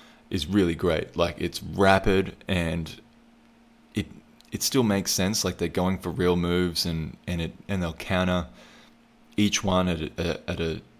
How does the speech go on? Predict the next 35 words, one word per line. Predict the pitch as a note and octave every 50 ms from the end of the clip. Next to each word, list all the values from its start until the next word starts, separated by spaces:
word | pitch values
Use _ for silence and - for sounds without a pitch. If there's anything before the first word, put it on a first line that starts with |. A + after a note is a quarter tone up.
| _ _ _
different | - A2 G2 - - G#2 F#2 -
time | - - G2 F#2+ F#2+ F#2 F2+ F2+
in | E2
a | D#2+
different | C#2+ - G#2 G#2 - - G#2 F#2+ E2 F2
way | F#2 F2+ F2+ F2+ F2+ F2+ F2+ F2
into | F2 E2 - - E2
a |
different | D2 - G#2 G2+ - - G2+ F2+ -
move, | F2+ F2+ F2+ F2+ F2+ F2+ F2 E2 - - - - - - - - - - - _ - - -
um, | E2 E2 D#2+ D#2+ D#2+ D#2+ D#2 D#2 D2+
but | D2+ - E2+ D#2
then, | - E2+ E2 D#2
like, | F2 F2 E2 D2 - -
keep | - - G2+ F#2+ - -
sort | - - G#2 F#2 F2
of | E2+
trying | - - - G#2+ F#2+ F#2 F2+ F2
to | E2+
come | - - - F#2+ F2+
back | F2 F2+ F2 F2 -
to | - -
the | -
moves | E2+ E2+ E2+ F2 - -
that | D#2+
they | E2 E2 D#2
really | D2 F2 F2 F2+ F2+ E2+
wanna | F2 E2+ E2+ E2+
hit. | D#2+ E2 F#2 G2+ - - - - - - - - - - - - - - - - - - - - - _ - - _ _ - _ _ -
Um, | - D#2+ D#2 D2+ D2 D2 C#2+ C#2 C#2+ - - - - - - _ _ _ _ _
Ishii | G2+ G2+ - - G2
avoids | F2+ D2+ F2+ E2+ E2 - - -
two | - - - A#2 G#2 G2
Blade | - - F2+ E2+ E2+ E2+ D#2
Runners | E2+ E2+ E2+ E2+ D#2+ D2+ - - - - -